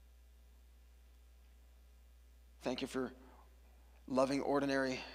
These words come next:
messed up people like us, loving us enough to send your son Jesus to, to take our sin on himself, to take the worst that we could possibly do as we nailed him to a cross.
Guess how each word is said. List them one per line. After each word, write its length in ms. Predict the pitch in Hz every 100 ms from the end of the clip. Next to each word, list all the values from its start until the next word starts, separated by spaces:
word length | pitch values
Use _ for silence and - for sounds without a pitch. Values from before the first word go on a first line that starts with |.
| -
messed 320 | - 135 -
up 160 | 131 - - - -
people 240 | - 175 147
like 220 | 131 127
us, 380 | - - - - - - - - - - - - - - - - - - - - - -
loving 320 | 127 127 135
us 120 | 127
enough 260 | 127 123 -
to 80 | 113
send 240 | - 123
your 80 | 127
son 200 | 131 120
Jesus 460 | 110 110 104 -
to, 120 | - - - - - - - - - - - -
to 80 | -
take 240 | 107 127 117
our 100 | 113
sin 320 | - 113 104 - - - - - - - - - - - - - -
on 120 | -
himself, 440 | 107 107 120 120 - - - - - - - - - - - - - - - - - -
to 80 | -
take 180 | 139 131
the 80 | 120
worst 500 | 120 147 139 - -
that 80 | 131
we 120 | 135
could 160 | 127 123
possibly 480 | 135 131 139 131 127
do 280 | 131 127 117 - - - - - -
as 140 | 107
we 80 | 127
nailed 360 | 123 135 139
him 140 | 123 117
to 140 | 113
a 40 | -
cross. 560 | - 127 117 - -